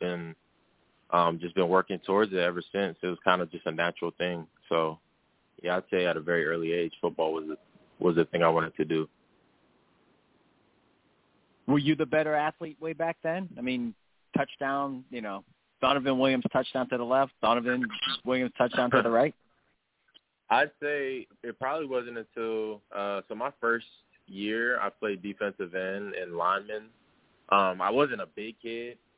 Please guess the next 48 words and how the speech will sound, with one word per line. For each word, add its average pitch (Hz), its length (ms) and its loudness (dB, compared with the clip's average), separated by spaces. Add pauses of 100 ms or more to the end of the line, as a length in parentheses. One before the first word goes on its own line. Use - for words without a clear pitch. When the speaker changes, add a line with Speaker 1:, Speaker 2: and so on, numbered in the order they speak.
(140)
Speaker 1:
but, 95 300 -8 (500)
uh, 95 200 -2 (160)
<laughs> - 160 -16
in 113 80 -10
terms 104 320 2
of, 95 80 0
like, 87 260 0 (840)
um, 85 320 -2 (560)
you 107 80 -6
know, 90 160 0
weight, 101 420 0
but, 90 260 -2 (640)
you 110 80 2
know, 107 160 6
just 104 220 -6 (240)
introdu-, 110 560 2
getting 113 180 4
introduced 107 480 0
to 107 60 0
the 98 100 6
game. 104 520 4 (600)
Um, 104 260 6
and 101 80 -4
then 107 80 0
I 107 100 2
kinda 117 260 -2
just 101 200 -12
developed 101 420 -4
it 90 100 -10
naturally. 101 560 -6
And 98 80 -8
then 95 60 -4
I 98 200 -2
say 107 80 -2
by 101 100 0
my 92 180 0
third 98 260 2
year, 98 200 0
that's 95 260 0
when 101 120 4
I 92 240 4 (640)
started 110 240 4
getting 104 140 -6
the 95 60 -8
ball 101 280 2
in 104 80 -6
my 101 180 -6
hands, 98 420 -8